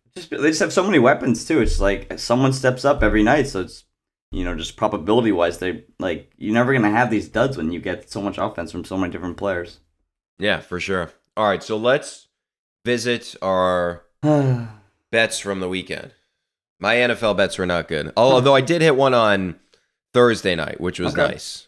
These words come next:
Speaker 2: I had a big one on Thursday night. I had some N B A in there as well, but the, the weekend, not kind to me. So I had the four-game money par-, money leg parlay.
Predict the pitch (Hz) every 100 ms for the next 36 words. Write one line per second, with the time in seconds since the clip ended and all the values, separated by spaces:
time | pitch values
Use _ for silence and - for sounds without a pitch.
0 | - 90 110 104 113 110 98 92 92 87
1 | - 78 80 85 90 87 90 87 82 90
2 | 85 82 82 76 71 73 - 76 76 -
3 | _ _ 120 98 - _ _ _ _ _
4 | _ _ - 104 104 82 _ 95 113 156
5 | 156 143 135 - 107 101 101 92 80 85
6 | 82 98 101 95 92 98 107 117 120 110
7 | 107 101 92 - _ _ _ _ _ _
8 | _ - 135 151 131 127 123 120 113 -
9 | 95 104 107 87 80 82 95 104 101 90
10 | 80 82 76 64